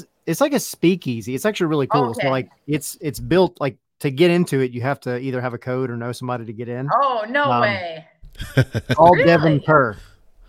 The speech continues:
Speaker 1: one of your, you know,
Speaker 2: Wow.
Speaker 1: broadcast partners.
Speaker 2: Okay.
Speaker 1: So, but you go down. It's, it's technically within walking distance of the Benz. Um,
Speaker 2: Okay.
Speaker 1: maybe twenty minutes at the most. But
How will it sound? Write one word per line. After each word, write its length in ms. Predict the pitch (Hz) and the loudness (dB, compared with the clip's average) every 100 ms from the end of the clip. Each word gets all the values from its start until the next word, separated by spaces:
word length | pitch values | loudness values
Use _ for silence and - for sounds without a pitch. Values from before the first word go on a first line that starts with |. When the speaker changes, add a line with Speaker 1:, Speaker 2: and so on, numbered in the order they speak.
| _ _ - | _ _ -6
Speaker 1:
one 180 | 135 | -2
of 60 | 139 | 0
your, 160 | 139 135 | 2 2
you 60 | |
know, 240 | 135 131 123 | 0 -2 -2
Speaker 2:
Wow. 100 | - | 0
Speaker 1:
broadcast 460 | 139 139 147 139 - | 0 0 -2 -4 -2
partners. 220 | 151 147 | -2 0
Speaker 2:
Okay. 120 | 160 147 | 0 -2
Speaker 1:
So, 60 | - _ _ _ | -6 _ _ _
but 160 | 156 147 | -8 -6
you 60 | 147 | 0
go 200 | 170 190 | 4 4
down. 300 | 165 160 156 | 4 2 2
It's, 240 | 190 - - - | 0 0 -10 -8
it's 180 | 156 | -6
technically 380 | - 208 226 196 | 0 0 2 2
within 220 | 185 180 160 | 2 2 4
walking 320 | 147 151 151 | 2 2 0
distance 380 | 139 - 139 135 | -4 -4 -6 -6
of 60 | |
the 60 | 123 | -6
Benz. 520 | 123 120 120 113 - _ | -6 -4 -6 -10 -16 _
Um, 320 | 117 110 107 | -6 -4 -4
Speaker 2:
Okay. 200 | 104 262 302 _ _ _ _ _ | -6 -10 -12 _ _ _ _ _
Speaker 1:
maybe 280 | 131 131 127 | -8 -6 -6
twenty 240 | - 131 | -8 -6
minutes 320 | 127 123 123 123 | -6 -6 -8 -10
at 100 | 113 | -10
the 60 | |
most. 520 | 113 117 123 127 - _ | -10 -8 -6 -8 -10 _
But 240 | 120 123 | -8 -8